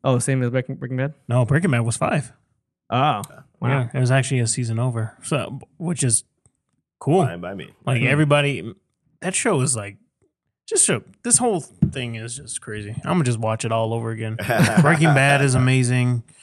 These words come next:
Speaker 2: Uh, Better Call Saul. Like, usually, um, when they do that,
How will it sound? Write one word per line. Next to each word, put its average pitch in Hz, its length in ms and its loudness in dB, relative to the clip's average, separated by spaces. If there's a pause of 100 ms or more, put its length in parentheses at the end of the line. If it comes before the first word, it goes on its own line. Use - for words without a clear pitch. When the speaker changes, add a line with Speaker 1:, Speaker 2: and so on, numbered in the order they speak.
(360)
Speaker 2:
Uh, 113 400 -2
Better 131 240 2
Call 131 240 2
Saul. 127 480 2
Like, 143 240 0
usually, 131 600 0 (100)
um, 113 560 -8 (520)
when 123 120 -4
they 110 120 0
do 113 180 -2
that, 107 320 -6